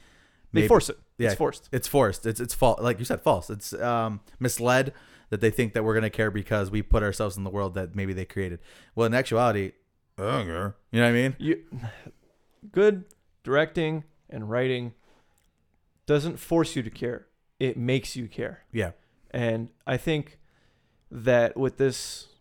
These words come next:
Speaker 1: false sense of urgency, I think a lot of the times it's very clearly stated.
Speaker 2: Yeah.
Speaker 1: Like, the world is in danger. But when you have true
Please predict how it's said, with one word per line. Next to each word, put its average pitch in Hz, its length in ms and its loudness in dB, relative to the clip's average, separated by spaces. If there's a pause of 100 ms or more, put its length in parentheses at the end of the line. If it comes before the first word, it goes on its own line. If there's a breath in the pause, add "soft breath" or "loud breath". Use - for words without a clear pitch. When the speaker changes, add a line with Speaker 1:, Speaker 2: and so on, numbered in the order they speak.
(140)
Speaker 1:
false 135 300 -4
sense 147 200 -6
of 123 80 -6
urgency, 151 500 -2
I 135 80 -2
think 151 360 -6 (260 soft breath)
a 143 60 -8
lot 135 200 4
of 143 100 2
the 131 60 -2
times 117 600 -2
it's 123 200 -6
very 127 540 0 (100)
clearly 123 400 -2
stated. 117 560 0 (360)
Speaker 2:
Yeah. 92 260 -4
Speaker 1:
Like, 107 180 -6
the 113 60 -4
world 147 240 6
is 110 120 -4
in 113 100 -6
danger. 117 400 -2 (300 soft breath)
But 120 320 0 (140)
when 131 180 -2
you 127 120 -2
have 131 340 0 (180)
true 185 480 2